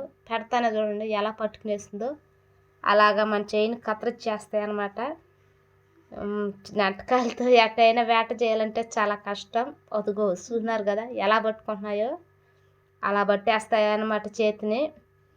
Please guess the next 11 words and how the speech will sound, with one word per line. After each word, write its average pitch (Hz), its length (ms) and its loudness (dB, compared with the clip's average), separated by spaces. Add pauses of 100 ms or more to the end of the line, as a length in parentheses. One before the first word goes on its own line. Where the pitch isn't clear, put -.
(280)
మనం 202 260 0 (220)
జాగ్రత్తగా 214 720 2 (120)
నెంటకాల 208 580 -2
వేటనైతే 208 600 -2
చేయాలి. 208 560 -2 (1000)
ఉమ్, 202 260 -4 (100)
ఇంకైతే 202 540 -2
ఇంకో 214 280 0
నెంటకాయలు 208 440 -4
అయితే 214 180 -6
తీసేసుకుందాము. 208 880 -6